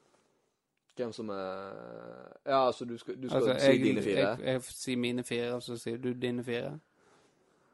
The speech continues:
Speaker 1: Eh, ja, begynn du, så jeg kan tenke.
Speaker 2: Be-, jeg begynner? <laughs> Ja. Eh, greit, da begynner jeg. Ehm,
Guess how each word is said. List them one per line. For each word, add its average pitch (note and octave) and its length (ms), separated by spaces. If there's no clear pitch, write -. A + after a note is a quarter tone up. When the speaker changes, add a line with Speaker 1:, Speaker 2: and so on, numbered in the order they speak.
Speaker 1:
Eh, A2+ 720
ja, B2 140
begynn C3 220
du, G2+ 200
så B2 120
jeg A2 100
kan A2 100
tenke. G#2 320
Speaker 2:
Be-, F3 140
jeg A3 240
begynner? C3 320
<laughs> C#3 80
Ja. A#2 200
Eh, C#3+ 580
greit, C#3 480
da D#3+ 100
begynner D3+ 360
jeg. B2 180
Ehm, A2+ 680